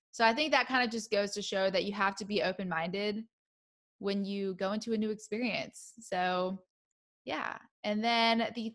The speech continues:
third key takeaway that I wanna share is just to know that the M B A experience will absolutely fly by. And this is really for those people that are doing it in a shorter time frame,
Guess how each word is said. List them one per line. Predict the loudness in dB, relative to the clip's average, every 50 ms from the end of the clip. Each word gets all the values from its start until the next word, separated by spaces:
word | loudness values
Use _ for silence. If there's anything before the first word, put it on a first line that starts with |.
| _ _
third | 2 4 6 8 6 6 4 0 -8
key | -6 -4 -4 -4
takeaway | -2 -2 -2 -2 -2 0 0 0 2 2 2 2 2
that | 2 2
I | 2 2
wanna | 0 0 -2 -4
share | -4 -4 -2 -2 0 0 0 -2 -2
is | -2 -4 -4 -4 -4 -6 -8 -14 _ _ _ _ _ _ _ -4
just | -2 -2 0 0 0
to | 2 4
know | 4 6 6 6 6 4
that | 4 4 4 2 0
the | 0 0 0
M | 0 -2
B | -2 0 0
A | 0
experience | -2 -2 -6 -8 -8 -6 -4 -4 -4 -4 -6 -6
will | -6 -2 0
absolutely | 0 2 0 0 -2 -6 -6 -6 -6
fly | -6 -6 -2 0 0 0
by. | 2 2 2 2 0 0 -2 -6 -10 -16 _ _ _ _ _ _ _ _ _ _ -14 -8 -4
And | -2 0
this | 0 -2
is | -2 -4 0
really | 0 0 0 0
for | -2 -2 -2
those | 0 0 0 -2
people | -4 -8 -8 -6 -4 -2
that | -2 -2 0
are | 0 0 -2 -2 -4 -8 -16 _ _ _ _ _ _ _
doing | 0 0 2 4 4
it | 4 2 2
in | 2 2 2
a | 2 2
shorter | 0 0 0 0 0
time | 0 -2 -4 -4 -4 -4 -4
frame, | -6 -6 -4 -2 -2 -2 -4 -4 -6